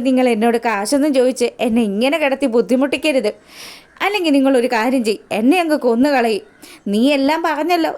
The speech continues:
നിൻ്റെ മോൻ ഇങ്ങ് ഒലത്തിത്തരുമെന്ന്. എന്നിട്ട് അവനോട് പോയി ഞാൻ കാശ് ചോദിച്ചു. ചോദിച്ച സമയത്തുണ്ടല്ലോ, അവൻ പറഞ്ഞത് അച്ഛൻ വാങ്ങിച്ചത് അച്ഛൻ തരുമെന്നാ. എടാ,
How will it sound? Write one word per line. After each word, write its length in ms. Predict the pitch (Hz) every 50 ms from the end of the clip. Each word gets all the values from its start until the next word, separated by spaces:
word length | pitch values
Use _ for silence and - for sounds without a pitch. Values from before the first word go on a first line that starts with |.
| - 269
നിൻ്റെ 200 | 330 359 320 381 339 302
മോൻ 200 | 311 311 339 359 349
ഇങ്ങ് 120 | 320 302 302 277
ഒലത്തിത്തരുമെന്ന്. 720 | 254 254 254 - 339 294 - 339 302 330 320 311 269 269 269 - _ - - - - - -
എന്നിട്ട് 280 | 320 294 277 233 262 233 185 - - - 202
അവനോട് 360 | 233 262 302 339 392 403 403 392 285 302
പോയി 120 | 285 294 254 247
ഞാൻ 100 | 233 233 - 226
കാശ് 260 | 214 214 254 - 302 294
ചോദിച്ചു. 260 | 247 240 262 196 208 208 - - - -
ചോദിച്ച 280 | 190 190 196 208 - 269 285
സമയത്തുണ്ടല്ലോ, 600 | 269 254 277 285 285 320 302 285 311 339 302 240 - - - - - - - - - 196
അവൻ 160 | 208 220 269 269 285
പറഞ്ഞത് 380 | 277 277 285 311 302 247 262 262 - - - 170
അച്ഛൻ 300 | 185 185 - - 320 320 330 330
വാങ്ങിച്ചത് 400 | 320 320 330 330 - 330 330 320 294
അച്ഛൻ 260 | - - - 330 339 349 359
തരുമെന്നാ. 380 | 339 294 320 311 294 277 247 - - - - - - - - - - -
എടാ, 140 | 359 339 320